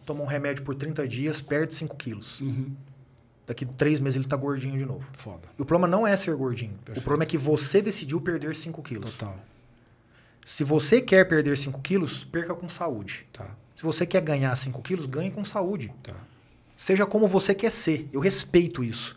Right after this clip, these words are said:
Speaker 2: Boa.
Speaker 1: Mas seja inteligente. O que essas pessoas estão fazendo, ou parte delas, não são todos que cometem esse erro, é olhar pra isso e falar, "Meu Deus, ficou importante", mas não entende o contexto.
Speaker 2: É,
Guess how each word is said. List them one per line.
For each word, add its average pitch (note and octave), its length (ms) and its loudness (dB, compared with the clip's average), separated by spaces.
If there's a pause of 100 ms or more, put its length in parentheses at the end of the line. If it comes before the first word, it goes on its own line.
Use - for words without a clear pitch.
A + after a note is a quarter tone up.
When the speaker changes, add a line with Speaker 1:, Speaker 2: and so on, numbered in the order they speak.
(120)
Speaker 2:
Boa. G2 260 -14 (220)
Speaker 1:
Mas C3+ 140 -2
seja D#3+ 220 0
inteligente. D#3+ 800 -4 (380)
O C#3+ 60 -6
que - 100 2
essas A#3+ 180 4
pessoas D3+ 420 2
estão C3+ 180 -2
fazendo, C3+ 340 0
ou B2+ 80 2
parte D#3+ 480 4
delas, B2+ 360 2
não A#2+ 80 -2
são C#3+ 200 -2
todos C3+ 300 0
que - 80 -8
cometem B2 400 -4
esse B2+ 240 0
erro, C#3 260 0
é D#3+ 260 0 (320)
olhar D#3 260 6
pra E3+ 180 4
isso F3 160 0
e F3+ 40 -6
falar, C#3 460 2
"Meu F3 160 2
Deus, C#3+ 240 -2
ficou - 180 -8
importante", D#3+ 680 -6
mas C3+ 160 -6
não D3+ 80 -4
entende D#3+ 260 -2
o D#3 40 -8
contexto. D#3+ 600 -6
Speaker 2:
É, G#2 140 -6